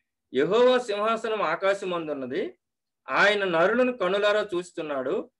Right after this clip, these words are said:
తన కను దృష్టి చేత ఆయన వారిని పరిశీలించుచున్నాడు.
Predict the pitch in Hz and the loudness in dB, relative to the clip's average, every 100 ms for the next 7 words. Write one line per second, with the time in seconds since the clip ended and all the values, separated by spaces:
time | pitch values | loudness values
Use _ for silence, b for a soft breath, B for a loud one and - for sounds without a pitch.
0 | _ _ - 160 202 196 160 208 247 247 | _ _ -4 0 0 0 0 0 0 -4
1 | 247 226 240 233 196 190 185 185 247 247 | -8 -6 -6 -2 0 0 2 2 0 -2
2 | 156 - 208 196 190 - - 123 107 92 | -4 -4 -6 -4 -6 -8 -10 -8 -8 -12